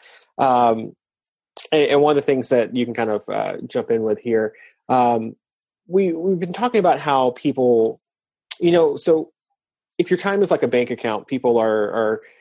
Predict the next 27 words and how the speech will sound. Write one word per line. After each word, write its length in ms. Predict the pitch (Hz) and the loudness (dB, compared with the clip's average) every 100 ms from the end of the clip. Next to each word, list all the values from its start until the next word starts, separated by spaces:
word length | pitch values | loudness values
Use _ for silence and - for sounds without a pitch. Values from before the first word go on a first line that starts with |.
| _ _ _ _ 175 | _ _ _ _ -16
very 840 | 170 147 180 190 170 135 - 131 _ | -10 0 2 4 4 2 -4 -14 _
eager, 240 | 160 131 131 | -4 0 2
might 180 | 120 107 | 2 -2
not 160 | 110 | -4
be 80 | 107 | -2
the 80 | 107 | 0
wor-, 240 | 110 110 | 0 -2
right 220 | 123 113 107 | -2 -2 0
word, 220 | 110 107 | 0 0
but 100 | 117 | 0
they 160 | 135 | 2
are, 340 | 131 123 117 - | 4 4 2 0
they 220 | 127 123 120 | -4 0 2
are, 260 | 113 110 - _ _ _ _ _ _ _ - | 2 -2 -8 _ _ _ _ _ _ _ -8
oh, 520 | 156 156 143 131 123 - | -4 -2 -2 -4 -6 -14
quick 340 | - - 214 220 | -12 0 0 0
to 120 | 202 | -4
jump 260 | 156 156 143 | 0 0 2
in 140 | 139 | 0
and 140 | 127 - | 0 -2
take 280 | 151 139 | -2 0
it 140 | 113 - | 0 0
when 160 | 120 | -2
they 140 | 113 110 | -2 -4
need 200 | 104 101 | -6 -8
it, 260 | - - - _ _ - | -10 -16 -20 _ _ -10
right? 320 | 107 113 120 | -4 -2 -4